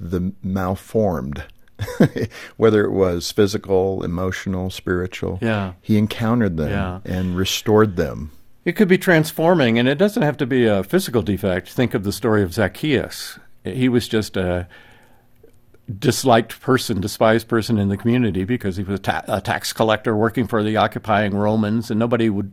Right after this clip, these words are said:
Speaker 2: have anything to do with him. And he, he climbed a tree. When you're in Sunday school, you hear, "A wee little man named Zacchaeus." I think he climbed a tree because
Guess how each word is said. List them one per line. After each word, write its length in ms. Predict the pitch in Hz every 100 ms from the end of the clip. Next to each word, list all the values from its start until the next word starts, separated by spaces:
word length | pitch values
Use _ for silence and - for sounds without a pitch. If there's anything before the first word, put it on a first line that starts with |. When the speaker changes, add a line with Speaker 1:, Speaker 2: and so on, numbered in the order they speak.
| -
Speaker 2:
have 160 | 117 117
anything 320 | 123 131 131
to 60 |
do 160 | 127 180
with 160 | 202 110
him. 240 | 82 101 - - - - -
And 400 | 127 120 117 110
he, 240 | 143 117 -
he 140 | 123
climbed 400 | - 131 127 117
a 60 | 104
tree. 640 | - 170 131 117 156 170 - - _ - - - -
When 300 | - 123 120
you're 160 | 120 117
in 120 | 110
Sunday 300 | 110 156 143
school, 280 | - 123 107
you 140 | 107
hear, 280 | 117 113 98
"A 60 | 101
wee 200 | 110 123
little 260 | 123 113
man 280 | 104 107 107
named 200 | 104 101
Zacchaeus." 580 | 101 101 - 117 101 101
I 120 | - 160
think 180 | 185 120
he 80 |
climbed 300 | 101 127 117
a 40 | 101
tree 240 | - 147
because 380 | 113 98 107 98